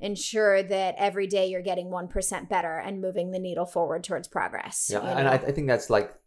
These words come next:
Speaker 2: one of the main things is people just write things down. This
Speaker 1: Yeah.
Speaker 2: year, I'm gonna do this, but then the, there's actually no, like, actionable plan to,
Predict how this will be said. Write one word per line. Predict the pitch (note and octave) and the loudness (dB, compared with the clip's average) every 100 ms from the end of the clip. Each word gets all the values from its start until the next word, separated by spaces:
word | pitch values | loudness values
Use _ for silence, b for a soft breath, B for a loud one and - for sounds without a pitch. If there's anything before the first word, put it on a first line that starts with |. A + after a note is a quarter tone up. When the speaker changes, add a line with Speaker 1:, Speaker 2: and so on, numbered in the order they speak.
| _ | _
Speaker 2:
one | A2 B2+ | 0 2
of | A#2+ | 2
the | |
main | A2 G#2+ G#2+ G#2+ | 2 2 0 0
things | G#2 G#2 G#2+ | -2 -2 -4
is | G2 | -10
people | - B2+ A#2 | -2 -2 -2
just | G2+ F2+ | -6 0
write | G2+ F#2+ - | 2 2 0
things | F#2+ F2+ | -10 -4
down. | G2 F2+ F#2+ G2+ - | -2 -2 -2 -4 -2
This | A#3 | 0
Speaker 1:
Yeah. | - | 4
Speaker 2:
year, | C#3+ F#2 | 4 4
I'm | G#2 G#2 | 2 -2
gonna | G#2 G#2 G2+ | 0 0 0
do | G2 | -2
this, | G2+ A#2+ F2+ | 0 0 -2
but | - G2+ | -2 -2
then | G#2+ G#2 | 0 -2
the, | G2 | -4
there's | F2+ G2+ - | -4 -4 -4
actually | G2+ F#2 - G#2 | -6 -6 -8 -8
no, | G2+ F#2+ F#2+ - | -6 -6 -8 -12
like, | - E2 - | -8 -8 -6
actionable | F2 - F#2+ F#2+ | -6 -6 -8 -2
plan | G#2+ F#2 F2+ | 2 4 2
to, | - F2+ | -2 -4